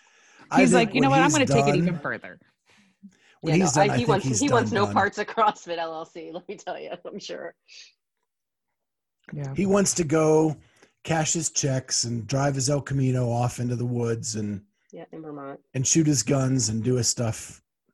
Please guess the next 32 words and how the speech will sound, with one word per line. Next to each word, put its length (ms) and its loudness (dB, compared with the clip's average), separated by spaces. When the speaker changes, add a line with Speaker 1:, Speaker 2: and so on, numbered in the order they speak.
Speaker 3:
Yeah. 180 -10
Speaker 1:
All 120 4
right, 180 4
well, 100 2
let's 220 4
move 200 6
on. 480 4
Speaker 3:
That 60 -2
was 120 -4
fun. 220 -2
Speaker 1:
So 280 6
who 460 6
gained 440 4
the 80 4
most 600 0
during 300 4
this 240 2
year's 240 -2
games? 580 -4
Speaker 2:
You 120 -2
talking 320 0
Speaker 1:
I 40 2
Speaker 2:
athletes? 340 0
You 80 -4
talking, 380 -4
what 120 0
are 40 2
you 60 -2
talking 240 -6
Speaker 1:
I 80 -2
Speaker 2:
about? 80 2
Speaker 1:
left 120 4